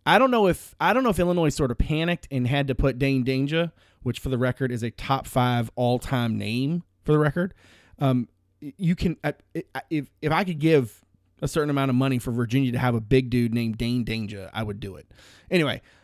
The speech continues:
um, but I thought it was interesting, though, that, like, that it kinda answered a question for us in terms of, like, how small, you know, how often can U V A really do this? Is this, like, a thing we're just kinda creating? And they did it. Now, granted, you know, it wasn't necessarily as,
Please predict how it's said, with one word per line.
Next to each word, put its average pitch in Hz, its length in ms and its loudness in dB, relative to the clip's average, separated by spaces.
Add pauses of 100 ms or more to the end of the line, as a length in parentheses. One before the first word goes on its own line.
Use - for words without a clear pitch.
(140)
um, 147 420 2 (260)
but 196 120 8
I 208 40 2
thought 240 140 2
it 233 40 4
was 185 120 4
interesting, 190 360 0
though, 147 160 4
that, 139 160 -2
like, 139 320 0 (440)
that 160 180 -6
it 175 100 0
kinda 202 240 2
answered 196 300 0
a 151 60 -4
question 214 340 2
for 143 160 0
us 135 160 2
in 139 80 -2
terms 135 260 -2
of, 127 60 -2
like, 127 140 -2
how 170 240 2
small, 151 500 -2
you 139 140 -4
know, 120 220 -6
how 180 200 -4
often 160 400 -2
can 135 220 0
U 131 100 0
V 127 200 0
A - 60 -2
really 127 220 0
do 131 200 2
this? 110 260 -8
Is 117 100 -8
this, 131 160 -6
like, 127 140 -4
a 120 60 -6
thing 131 260 -2
we're 123 100 0
just 113 180 -6
kinda 120 160 -4
creating? 120 520 -4 (340)
And 160 220 4
they 156 100 6
did 165 240 4
it. - 220 -8 (260)
Now, 156 120 4
granted, 160 540 2 (640)
you 170 160 2
know, 143 220 2
it 170 180 0
wasn't 185 280 4
necessarily 175 600 -2
as, 139 640 0